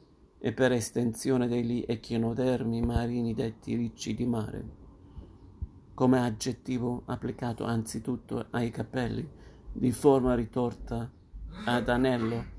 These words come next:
etimologia dal latino ericius, riferito solo all'animale. Il secondo significato deriva dal primo per estensione metaforica. Godo come un riccio.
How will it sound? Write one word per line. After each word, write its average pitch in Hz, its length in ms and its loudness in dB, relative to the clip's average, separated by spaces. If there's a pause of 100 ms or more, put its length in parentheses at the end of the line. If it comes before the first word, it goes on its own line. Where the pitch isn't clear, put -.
(100)
etimologia 120 720 2
dal 120 220 4
latino 120 580 0
ericius, 120 920 0 (360)
riferito 127 560 2
solo 120 420 4
all'animale. 120 840 2 (300)
Il 127 140 -2
secondo 131 520 2
significato 117 720 -2
deriva 117 380 0
dal 117 280 0 (300)
primo 123 340 4
per 113 200 2
estensione 117 640 -2
metaforica. 117 720 -4 (760)
Godo 139 360 8
come 131 240 2
un 135 160 4
riccio. 127 560 -4